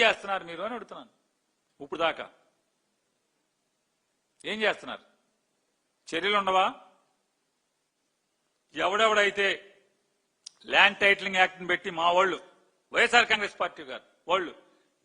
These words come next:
జగన్ మనుషులు భూములు ఎత్తేశారు, రైతులు భూములు, ప్రజల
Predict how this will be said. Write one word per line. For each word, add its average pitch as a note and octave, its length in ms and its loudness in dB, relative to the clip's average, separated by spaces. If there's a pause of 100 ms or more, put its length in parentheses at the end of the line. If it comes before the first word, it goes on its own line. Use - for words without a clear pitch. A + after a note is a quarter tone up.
జగన్ B3 340 8
మనుషులు G#3 320 2 (500)
భూములు F3+ 340 -12
ఎత్తేశారు, D#3+ 440 -8 (880)
రైతులు E3 400 -8 (100)
భూములు, E3 260 -12 (240)
ప్రజల F3+ 220 0